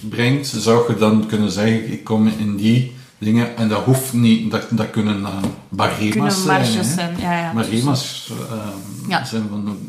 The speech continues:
Speaker 1: hoe, dat is er niet.
Speaker 2: En
Speaker 1: En
Speaker 2: voor
Speaker 1: voor... het moment is dat nog niet ter sprake. En ook de gemeente zelf, daar,
Speaker 2: Zijn geen
Speaker 1: de, de,
Speaker 2: vragen,
Speaker 1: daarover
Speaker 2: eh.
Speaker 1: de gemeente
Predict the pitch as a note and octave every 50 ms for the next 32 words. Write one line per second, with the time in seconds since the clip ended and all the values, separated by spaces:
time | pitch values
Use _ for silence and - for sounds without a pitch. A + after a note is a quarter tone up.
0 | - - A#2 G#2 G2+ G2+ G#2 - B2 - - - - - - - _ _ _ _
1 | _ _ A2+ A#2 G2+ F2+ G2+ F#2 - - G2 F2 E2+ F#2+ F2+ - - - - G2
2 | G2 A2+ A2 G#2+ G#2 G2 F#2 F2+ - - - _ _ - - - _ _ - F#3
3 | F#3 G3 G3 F3+ F#3 - - - _ _ - - - A2+ - - - G#2 G2 G2+
4 | A2+ B2 B2 C3 B2+ A2+ G#2+ A2 G#2 G#2 G2 - - - A2 G#2+ - A2 - -
5 | - - - - G2+ G#2 A2+ B2+ - B2+ A2+ A2 A2 G#2+ A2 A#2 A2 G#2+ A2+ G#2+
6 | - - G2+ G2+ G#2+ A#2 B2 C3+ C3 - A2 F#2+ F2 F2+ A2 A2+ B2+ C#3+ C#3+ -
7 | - - - - - - - - - - _ _ _ _ _ G#2 A2 A2 G#2+ G#2+
8 | - F#3 G#2 - A2 - A2+ A2 G#2+ - A2+ A2 G#2+ G#2+ G#2+ G#2+ A2 G#2+ A2+ G#2
9 | G#2 G#2+ - F2+ G2 G2+ G#2 A2 A#2 A#2+ A#2+ -